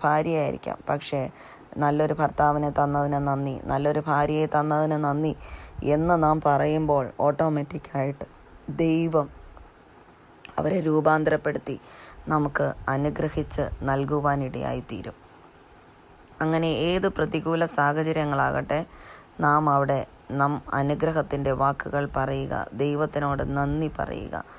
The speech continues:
അങ്ങനെ ദൈവം നമ്മെ മാനിക്കുവാനും അനുഗ്രഹിക്കുവാനും നമ്മുടെ പ്രശ്നങ്ങൾക്ക് പരിഹാരം നൽകുവാനും ഇടയായിത്തീരും. എപ്പോഴും നാം ദൈവസന്നിധിയിൽ നന്ദിയുള്ള-,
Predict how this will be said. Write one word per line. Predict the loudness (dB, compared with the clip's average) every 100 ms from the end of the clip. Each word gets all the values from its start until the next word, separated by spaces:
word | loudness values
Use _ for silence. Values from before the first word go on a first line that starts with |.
| -20 -16 -4
അങ്ങനെ | -2 0 0 -2 -4 -4
ദൈവം | -2 0 0 0 0
നമ്മെ | -2 -4 -6 -4
മാനിക്കുവാനും | -2 0 0 -4 -6 -4 -2 -4 -6 -4
അനുഗ്രഹിക്കുവാനും | -2 -2 0 0 -2 -4 -6 -6 -4 -6 -10 -20 -20 -20 -6
നമ്മുടെ | -2 0 0 0 0
പ്രശ്നങ്ങൾക്ക് | -6 -4 -4 -2 -2 -2 -2 -2
പരിഹാരം | 0 0 -2 0 0 2 0 -2
നൽകുവാനും | -2 -2 -2 0 0 0 -4 -6
ഇടയായിത്തീരും. | -4 -2 -2 -4 -6 -8 -8 -10 -16 -20 -16 -6
എപ്പോഴും | -4 0 2 2 0 -4
നാം | -2 0 0
ദൈവസന്നിധിയിൽ | 0 -2 -2 -4 -2 -4 -4 -4 -4 -2
നന്ദിയുള്ള-, | -2 0 0 0 0 0 -2 -4 -4 -2